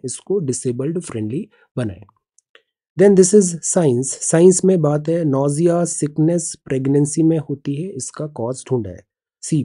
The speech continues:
pregnancy is not easy, वुमन बॉडी में बहुत सारे चेंजेस होते हैं और it is a very, very difficult phase। So the thing is, इस टाइम पे केयर की बहुत ज़्यादा ज़रूरत होती है, attention, care, attention and proper treatment की बहुत ज़रूरत होती है,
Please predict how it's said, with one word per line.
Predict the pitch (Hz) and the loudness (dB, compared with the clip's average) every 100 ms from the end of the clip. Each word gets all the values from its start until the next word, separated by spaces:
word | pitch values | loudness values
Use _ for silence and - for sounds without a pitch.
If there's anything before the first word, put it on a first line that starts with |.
| - | -2
pregnancy | 131 135 156 156 190 151 | -2 2 2 2 0 -2
is | 147 113 | -2 -4
not | 117 160 - 131 | -4 -4 -6 -4
easy, | 143 151 202 214 107 | -4 -2 -6 -8 -8
वुमन | 120 143 170 165 | -2 2 2 2
बॉडी | 127 127 151 | 0 2 2
में | 156 139 | 2 0
बहुत | 120 - | -2 -4
सारे | 156 143 | -2 0
चेंजेस | 147 139 127 139 156 | 0 0 2 2 2
होते | 165 156 | 0 -2
हैं | 170 208 _ _ | -6 -8 _ _
और | 143 151 160 147 | -6 -6 -6 -4
it | 143 | -2
is | 156 | 0
a | 165 | 0
very, | 127 143 180 | 0 0 0
very | 139 160 127 | 2 2 0
difficult | 123 143 151 165 165 | -2 -4 -2 -2 0
phase। | - 208 107 - _ _ - | 4 4 2 -8 _ _ -2
So | 196 | 2
the | 196 | 2
thing | 208 220 220 | 0 0 0
is, | 220 185 185 | 0 0 0
इस | 190 - | 0 0
टाइम | 190 190 | 0 0
पे | 185 190 214 | 0 0 0
केयर | 214 - 151 165 190 | -2 -4 0 2 2
की | 180 - 185 | 0 -2 -2
बहुत | 131 127 143 | -2 -2 -2
ज़्यादा | 139 139 143 | -2 -2 -2
ज़रूरत | 131 127 123 139 139 | 0 0 -2 -2 -4
होती | 139 139 139 | -4 -4 -6
है, | 156 202 _ | -6 -10 _
attention, | 127 127 147 156 151 175 | -8 -2 2 2 2 -2
care, | 190 - 139 151 160 | -2 -2 -2 0 -2
attention | 147 131 139 139 - | -6 -4 -2 -2 -2
and | 165 160 | 0 0
proper | 156 127 120 147 | 0 -2 -4 -4
treatment | 151 135 117 127 127 127 | -6 -6 -8 -6 -8 -6
की | 160 | -6
बहुत | 117 131 127 | -6 -8 -2
ज़रूरत | 165 180 175 135 | 0 2 2 -2
होती | 107 95 | -8 -12
है, | 92 | -16